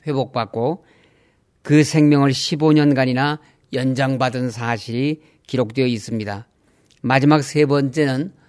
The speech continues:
삼십구 장에 히스기야 왕이 병 치유를 받고 난 직후에 있었던 사건으로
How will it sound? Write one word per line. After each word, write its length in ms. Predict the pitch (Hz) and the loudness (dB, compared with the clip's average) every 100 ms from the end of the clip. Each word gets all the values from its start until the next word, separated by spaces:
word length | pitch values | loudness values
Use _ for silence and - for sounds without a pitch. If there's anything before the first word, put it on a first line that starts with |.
| _ | _
삼십구 640 | - - 160 143 135 139 | -12 -6 -4 -6 -8 -2
장에 440 | 131 131 151 107 - _ _ _ _ | 0 2 2 0 -8 _ _ _ _
히스기야 540 | - 147 - 131 143 | -6 -4 -2 2 4
왕이 520 | 139 127 131 143 156 - | 6 4 4 4 2 2
병 320 | 131 135 135 | 0 2 0
치유를 440 | - - 135 135 | -4 -6 -4 -2
받고 240 | 127 117 127 | -2 -2 -2
난 160 | 123 | -2
직후에 480 | 107 113 - 127 117 - _ _ _ | -4 -10 -4 -4 -4 -10 _ _ _
있었던 480 | 156 127 135 139 127 | -8 -4 -4 -4 -8
사건으로 840 | 117 120 113 131 117 113 160 226 | -8 -10 -8 -6 -4 -4 -4 -8